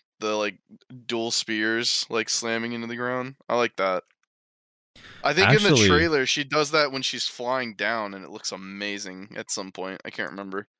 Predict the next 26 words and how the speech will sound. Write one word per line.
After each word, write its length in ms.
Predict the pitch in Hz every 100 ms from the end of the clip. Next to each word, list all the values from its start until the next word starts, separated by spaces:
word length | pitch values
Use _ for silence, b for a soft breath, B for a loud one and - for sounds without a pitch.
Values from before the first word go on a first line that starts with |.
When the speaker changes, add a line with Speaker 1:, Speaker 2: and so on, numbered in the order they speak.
| _ _ -
Speaker 2:
The 100 | 120
blue 300 | 113 131 220
thing 360 | 262 233 156 113
does, 460 | 117 143 123 113
someone's 300 | - 147 180
pointing 220 | 196 165
out 60 | 135
in 60 | 117
chat, 220 | 131 113
she's 220 | 117 98
using 340 | 123 123 95
wind 300 | 90 107 101
and 160 | 90 85
fire, 300 | - 90 80
and 240 | 80 110 113
it 120 | 113
is 260 | 135 165 170
describing 560 | 127 - 127 127 120 110
it 80 | 95
as 120 | 92
wind 380 | 87 101 98 85
in, 140 | 82
like, 200 | 82 82
half 300 | - 98 92
these 220 | - 82 -
skills. 560 | - 85 76 85 -